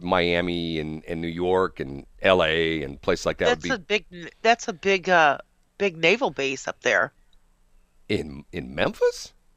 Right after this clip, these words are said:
Speaker 2: That's Tennessee. No, I'm sorry.
Speaker 1: <laughs>
Speaker 2: Wrong place.
Speaker 1: I was
Speaker 2: Na-,
Speaker 1: gonna say,
Speaker 2: yes.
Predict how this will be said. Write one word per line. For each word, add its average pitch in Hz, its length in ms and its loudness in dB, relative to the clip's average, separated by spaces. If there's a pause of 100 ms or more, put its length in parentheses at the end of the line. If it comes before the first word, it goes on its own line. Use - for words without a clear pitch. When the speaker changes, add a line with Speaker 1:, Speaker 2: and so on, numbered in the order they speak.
(760)
Speaker 2:
That's - 220 -20
Tennessee. - 520 -20 (540)
No, 170 280 8
I'm 175 120 4
sorry. 147 440 0 (120)
Speaker 1:
<laughs> - 140 -10
Speaker 2:
Wrong 175 220 2
place. 143 380 -4
Speaker 1:
I 196 60 12
was - 120 4
Speaker 2:
Na-, 269 140 6
Speaker 1:
gonna 247 200 2
say, 349 100 2 (100)
Speaker 2:
yes. - 420 0